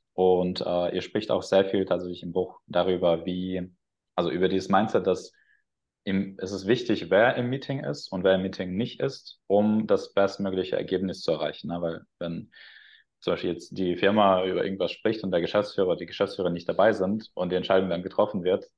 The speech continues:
und dann <laughs> kommt die, die Chefin oder der Chefin sagt, „Ja, das ist totaler Quatsch.“ Manchmal auch einfach nur, weil die Person nicht dabei war, ne? Wenn die Person zu viel Macht hat, so, ist ein Machtspielchen. Aber, ähm,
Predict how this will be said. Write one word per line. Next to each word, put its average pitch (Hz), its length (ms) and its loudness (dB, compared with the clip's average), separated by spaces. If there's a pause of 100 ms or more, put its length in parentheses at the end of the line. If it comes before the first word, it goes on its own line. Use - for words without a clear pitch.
(120)
und 92 160 -4
dann 92 180 -2
<laughs> - 200 -2
kommt - 240 -4 (100)
die, 101 280 -4
die 104 140 -6
Chefin 110 340 2
oder 92 140 -2
der 95 120 0
Chefin 110 260 -2
sagt, 95 200 -2
„Ja, 90 100 0
das 90 100 -10
ist - 160 -20 (180)
totaler 95 320 2
Quatsch.“ - 380 0 (640)
Manchmal 139 440 4
auch 123 340 4 (220)
einfach 110 400 0
nur, 113 320 -2
weil 101 280 0
die 107 100 -8
Person 101 280 0
nicht 101 180 -6
dabei 95 280 4
war, 90 180 -2
ne? 98 180 -8
Wenn 104 100 -20
die - 80 -20
Person 92 280 -8
zu 110 100 -6
viel 98 160 -2
Macht 98 240 0
hat, 101 160 0
so, 95 200 2
ist 101 220 -10
ein 90 100 -12
Machtspielchen. 107 760 -4 (400)
Aber, 98 440 4
ähm, 92 480 -2